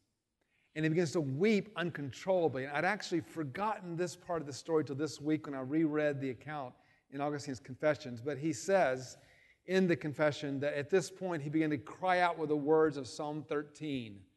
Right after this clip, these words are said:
"How long, O Lord?" Have you ever had that prayer? "Lord, I need,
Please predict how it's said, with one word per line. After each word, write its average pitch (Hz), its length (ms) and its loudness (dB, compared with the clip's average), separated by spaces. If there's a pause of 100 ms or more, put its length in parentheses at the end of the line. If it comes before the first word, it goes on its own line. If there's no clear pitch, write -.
(360)
"How 208 440 12
long, 190 480 12
O 160 160 10
Lord?" 123 560 4 (880)
Have 180 100 0
you 185 60 8
ever 220 120 6
had 220 100 6
that 196 180 4
prayer? 165 400 6 (400)
"Lord, 196 480 12
I 185 140 0
need, 220 340 2